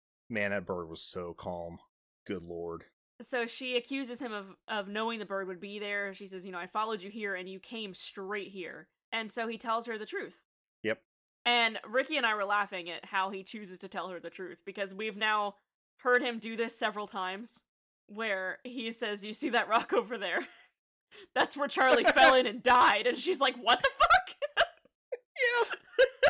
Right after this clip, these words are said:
Speaker 2: It's like, my dude.
Speaker 1: He got, he got battered against the rocks.
Speaker 2: Yeah.
Speaker 1: mo-, oh, God, I'm not gonna do an accent. He got battered against the rocks a bunch and
Speaker 2: Yeah.
Speaker 1: died.
Speaker 2: And it's like, it's very powerful the way he's doing it, and I understand why, right? Like, he's trying to make her understand.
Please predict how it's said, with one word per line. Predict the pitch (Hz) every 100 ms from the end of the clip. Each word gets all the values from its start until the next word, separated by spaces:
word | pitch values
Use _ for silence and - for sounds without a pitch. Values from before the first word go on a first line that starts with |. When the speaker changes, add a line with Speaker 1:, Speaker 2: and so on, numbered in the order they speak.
| - _ _ -
Speaker 2:
It's | 508 427
like, | 440
my | 415 392
dude. | 392 381 123
Speaker 1:
He |
got, | 117 147 -
he | 151
got | 147 143 123
battered | 147 131 123 120
against | 123 113 117 -
the | 131
rocks. | 123 127 127 - -
Speaker 2:
Yeah. | 135
Speaker 1:
mo-, | 135 - -
oh, | 139 110 104 92
God, | 101 101
I'm | 107
not |
gonna | 101 95
do | 92
an |
accent. | 92 90 95 101
He | 131
got | 120
battered | 127 123 113
against | 107 110 -
the |
rocks | 104 110 -
a | 95
bunch | 101 101 95
and | 87 87
Speaker 2:
Yeah. | 92
Speaker 1:
died. | 311 349 - 85 - -
Speaker 2:
And | 349
it's | 370 -
like, | 370 339 - _ _ _ _
it's | 311 320
very | 302 480 392
powerful | - 415 285 285 240
the | 233
way | 285
he's | 233
doing | 185 240 196
it, | 175 -
and | 220
I | 196
understand | 311 262 - 254 175
why, | 202 196 - -
right? | 190 196 208
Like, | 196 190
he's | 214 208
trying | - 285 226
to | 220
make | 202 202
her | 247 -
understand. | 208 190 - 226 180 151 -